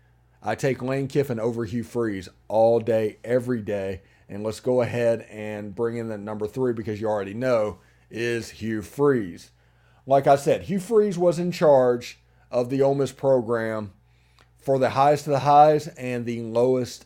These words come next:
of the lows. What started as a miraculous win over Alabama with Katy Perry in attendance and all of this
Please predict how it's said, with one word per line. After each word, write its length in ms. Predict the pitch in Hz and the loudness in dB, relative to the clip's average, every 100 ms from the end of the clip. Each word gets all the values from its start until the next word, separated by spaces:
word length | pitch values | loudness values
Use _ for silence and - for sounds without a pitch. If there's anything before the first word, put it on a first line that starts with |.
| _ | _
of 340 | 120 120 110 | -2 -2 -4
the 160 | 117 110 | -8 -8
lows. 920 | 104 104 117 120 101 82 - - - _ _ _ | -8 -2 2 2 2 -6 -12 -20 -20 _ _ _
What 240 | - 131 127 | -4 -2 -2
started 680 | - - 139 151 156 156 - | -6 2 6 6 4 -2 -4
as 1000 | 127 127 131 127 127 123 120 113 98 - _ _ _ | 0 2 2 2 0 -2 -4 -8 -14 -20 _ _ _
a 140 | 120 123 | -4 -2
miraculous 840 | 117 113 120 143 143 156 143 139 | 0 2 4 2 0 -2 -2 -4
win 280 | 127 139 135 | -6 -4 0
over 280 | 131 123 123 | 0 0 0
Alabama 800 | 127 123 117 117 110 92 82 - _ | 2 2 2 0 -2 -8 -14 -20 _
with 180 | 110 - | -14 -10
Katy 280 | 135 135 131 | -4 -2 -2
Perry 440 | 127 127 123 123 | -2 -2 0 -2
in 100 | 117 | -4
attendance 600 | 107 120 110 104 85 - | -6 -8 -8 -8 -10 -14
and 140 | 98 101 | -12 -4
all 240 | 120 135 | 2 2
of 100 | 120 | 2
this 360 | 123 113 101 | 2 0 -2